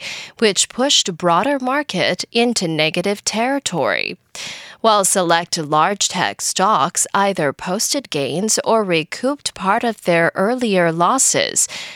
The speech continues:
to give some support to the main board at the end of the session. The Taipei Marathon will be taking place on December nineteenth as scheduled,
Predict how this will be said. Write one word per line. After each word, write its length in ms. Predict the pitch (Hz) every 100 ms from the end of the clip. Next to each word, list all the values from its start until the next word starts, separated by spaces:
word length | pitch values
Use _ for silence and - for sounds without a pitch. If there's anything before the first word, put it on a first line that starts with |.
| -
to 140 | - 202
give 320 | 208 262 285
some 340 | - 240 285
support 640 | - 247 - 147 120 160 -
to 140 | - 170
the 140 | 147
main 360 | 139 151 208 220
board 560 | 247 285 170 139 170 -
at 160 | 226 -
the 200 | 294 -
end 220 | 151 143
of 120 | 180
the 120 | 175
session. 800 | 170 - 226 - 165 92 78 - - _ _ _ _ _ _ - - - - -
The 120 | - 226
Taipei 600 | - 277 294 - 226 202
Marathon 800 | 170 180 262 262 175 160 240 254
will 180 | 190 170
be 240 | 170 156
taking 520 | - 175 170 156 139
place 500 | - 147 165 254 -
on 200 | - 254
December 580 | 240 196 - 143 143 202
nineteenth 800 | 220 151 120 101 - - 247 277 -
as 240 | 208 247 262
scheduled, 800 | - 254 269 - 165 95 -